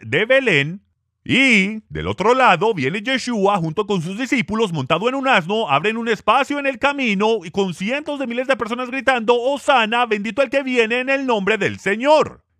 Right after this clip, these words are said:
Y los sacerdotes se enojaron y le gritaron a Yeshua. Y el extraño les preguntó, "¿Y qué,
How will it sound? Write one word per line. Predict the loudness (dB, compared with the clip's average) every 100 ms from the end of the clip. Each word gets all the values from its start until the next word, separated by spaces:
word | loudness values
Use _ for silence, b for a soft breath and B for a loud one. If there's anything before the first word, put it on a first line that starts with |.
| _
Y | 2
los | 2 0 0
sacerdotes | 0 2 2 2 2 2 0 -2
se | 0 2
enojaron | 2 2 4 4 4 0
y | -2 -2
le | 0
gritaron | 0 -2 2 2 4 2 0
a | -2
Yeshua. | 0 -2 0 0 2 2 0 -4 _
Y | -2
el | 0
extraño | 0 2 2 2 0
les | 0
preguntó, | 0 -2 2 4 4
"¿Y | 0
qué, | 0 0